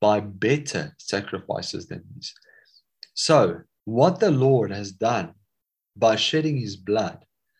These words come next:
was he opened the way now for us to enter into the Holy of Holies, which maybe it's, it is not a small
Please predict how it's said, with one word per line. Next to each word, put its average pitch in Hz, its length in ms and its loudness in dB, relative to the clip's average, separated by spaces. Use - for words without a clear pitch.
was 127 300 4
he - 440 -6
opened 214 400 0
the 135 100 2
way 117 360 -2
now 113 320 -10
for 135 260 -2
us 123 600 -4
to 123 440 -4
enter 185 380 -4
into 147 240 -6
the 113 140 -2
Holy 123 220 -4
of 107 120 -4
Holies, 92 520 -10
which 160 340 0
maybe 147 340 -2
it's, - 240 -4
it 156 140 -6
is 123 180 0
not 120 420 -6
a 104 60 -8
small 113 340 -8